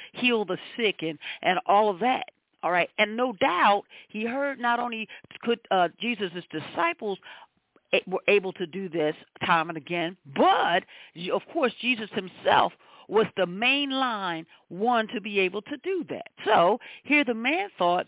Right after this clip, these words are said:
since the disciples had come into da-, town, certainly Jesus was not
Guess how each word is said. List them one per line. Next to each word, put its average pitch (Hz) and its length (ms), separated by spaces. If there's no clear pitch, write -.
since 202 180
the 165 200
disciples 254 440
had 180 180
come 180 220
into 170 220
da-, 165 220
town, 156 280
certainly 196 380
Jesus 220 360
was 170 180
not 180 200